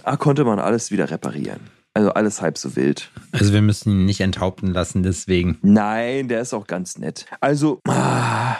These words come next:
Speaker 1: der ist auch schwierig.
Speaker 2: Naja,
Speaker 1: Aber
Speaker 2: er ist
Speaker 1: ganz
Speaker 2: offenbar
Speaker 1: nett.
Speaker 2: erstmal sch-,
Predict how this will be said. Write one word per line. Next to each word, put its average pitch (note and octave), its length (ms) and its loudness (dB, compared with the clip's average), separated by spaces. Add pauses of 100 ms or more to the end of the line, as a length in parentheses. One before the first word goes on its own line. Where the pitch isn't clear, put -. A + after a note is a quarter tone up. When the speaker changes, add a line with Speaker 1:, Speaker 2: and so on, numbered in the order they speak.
(120)
Speaker 1:
der C3+ 120 2
ist - 200 -4
auch A#2+ 160 0
schwierig. - 640 -4
Speaker 2:
Naja, F2+ 260 0
Speaker 1:
Aber D#2+ 100 -2
Speaker 2:
er F#2+ 60 0
ist - 80 -6
Speaker 1:
ganz G#2 140 -4
Speaker 2:
offenbar B2 220 2
Speaker 1:
nett. G#2+ 80 -4
Speaker 2:
erstmal A#2+ 280 -2
sch-, - 160 -6